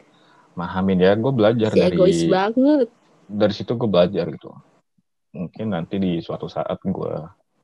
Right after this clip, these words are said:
Speaker 1: menjalin suatu hubungan lagi, gue nggak boleh kayak gitu lagi. Ya,
Speaker 2: Kalau
Speaker 1: itu
Speaker 2: bisa lu inget ya, pasti lu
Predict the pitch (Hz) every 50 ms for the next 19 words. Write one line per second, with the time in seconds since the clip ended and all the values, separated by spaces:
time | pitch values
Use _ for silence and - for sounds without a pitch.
0 | - - 87 85 85 82 82 85 - 85 82 - 87 87 87 85 85 85 82 82
1 | 82 87 98 98 98 101 101 101 90 80 82 78 80 80 - - - 71 - -
2 | - 71 82 90 92 - - - - _ _ _ _ _ _ _ - - 202 214
3 | 214 220 214 226 226 233 233 214 202 202 214 202 - 208 214 220 226 240 - -
4 | 214 220 226 - 262 254 - 302 320 339 339